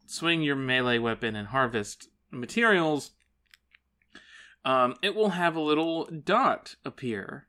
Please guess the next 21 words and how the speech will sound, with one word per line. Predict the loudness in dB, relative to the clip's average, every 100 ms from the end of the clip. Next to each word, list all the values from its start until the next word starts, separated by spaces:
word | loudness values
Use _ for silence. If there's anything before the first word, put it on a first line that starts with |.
| _ -2
And | -2
if | -2
you | -6 0
aim | 2 2 0
the | -2
reticle | 0 -2 -4 -6 -8
at | -8
that | -12 -8 2
dot | 4 4 0 -4
and | -8 -2
then | -2 -2
hit, | 0 0 0 -8 _ -20 _ _
you | 0
will | 2
do | 2 0 -2
more | -2 2 2
damage | 4 2 2 0 -4 -8 -10
and | -8 -2
break | 2 2
things | 0 -6 -4
down | -2 0 0 -2 -6